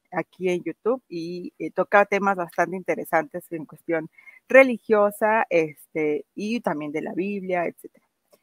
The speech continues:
Él es filósofo, es historiador, y pues yo quise invitarlo para, eh, tocar el tema que ustedes ven aquí en pantalla. Profesor Jonathan, ¿cómo se encuentra usted?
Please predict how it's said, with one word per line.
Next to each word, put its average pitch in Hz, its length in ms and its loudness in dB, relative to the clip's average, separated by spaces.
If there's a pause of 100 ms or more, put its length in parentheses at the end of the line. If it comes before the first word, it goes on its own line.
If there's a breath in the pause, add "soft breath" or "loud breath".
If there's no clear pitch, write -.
(120)
Él 226 160 4
es 254 260 6 (100)
filósofo, 240 840 0
es 180 240 -2
historiador, 175 720 0 (640)
y 285 120 2
pues 262 160 0
yo 233 140 0
quise - 200 -4
invitarlo 202 440 0
para, 185 380 4
eh, 170 200 2
tocar 240 360 2
el 247 140 -4
tema 208 240 -2
que - 80 -20
ustedes 170 320 -2
ven 156 160 -6
aquí 170 540 -8
en 160 200 -2
pantalla. - 540 -6 (380 soft breath)
Profesor 247 360 4
Jonathan, 220 420 0
¿cómo 220 200 -4
se 208 120 -8
encuentra 170 340 -8
usted? 233 260 -4